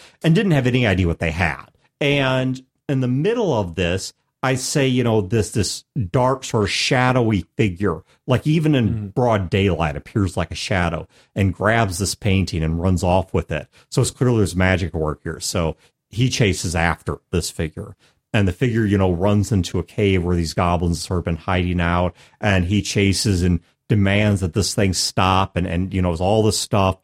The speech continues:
Speaker 1: and was looking through his spell list and didn't really have anything to help him with this.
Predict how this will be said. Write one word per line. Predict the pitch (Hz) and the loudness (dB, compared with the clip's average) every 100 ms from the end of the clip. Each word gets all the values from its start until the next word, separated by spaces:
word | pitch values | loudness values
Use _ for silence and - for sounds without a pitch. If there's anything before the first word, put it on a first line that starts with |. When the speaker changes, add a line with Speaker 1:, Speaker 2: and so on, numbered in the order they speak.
| _ | _
Speaker 1:
and | 101 | -2
was | 85 | 0
looking | 104 113 | 0 2
through | 98 | 2
his | 92 - | 0 -2
spell | - 101 95 | 0 2 2
list | 95 107 | 0 0
and | |
didn't | 139 165 | 0 2
really | 104 104 98 | 2 2 2
have | 87 | 2
anything | 90 90 | 0 0
to | 80 | -2
help | 80 98 - | 0 -2 0
him | 95 | 0
with | 90 - | 0 -2
this. | 101 90 87 | -2 -2 -2